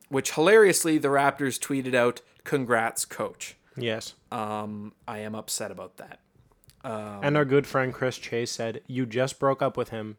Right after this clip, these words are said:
Speaker 2: Stay out of his D Ms."
Speaker 1: Exactly. I'm with that. Chris Chase is right. Chris Chase, former, uh, good friend of the show, also, uh, was on this, was on an
Speaker 2: Yes.
Speaker 1: episode one time.
Speaker 2: Former guest, hopefully future guest.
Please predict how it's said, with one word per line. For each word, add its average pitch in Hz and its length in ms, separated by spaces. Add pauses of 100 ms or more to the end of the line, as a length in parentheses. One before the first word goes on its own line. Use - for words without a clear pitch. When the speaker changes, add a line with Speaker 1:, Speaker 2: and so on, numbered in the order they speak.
Speaker 2:
Stay 127 320
out 123 140
of 120 120
his 123 180
D 113 200 (160)
Ms." - 140 (160)
Speaker 1:
Exactly. 202 680 (480)
I'm 349 180
with 403 220
that. 123 260
Chris - 220
Chase 247 280
is 202 120
right. 202 240 (180)
Chris 220 220
Chase, 180 280
former, 170 400
uh, 143 200
good 165 260
friend 170 180
of 151 40
the 139 60
show, 147 260
also, 143 380
uh, 135 260
was 139 180
on 180 240
this, 127 180
was 135 200
on 170 100
an 160 60
Speaker 2:
Yes. 156 160
Speaker 1:
episode - 240
one 104 100
time. - 40
Speaker 2:
Former 147 220
guest, 127 320 (120)
hopefully 123 320
future 117 320
guest. 104 340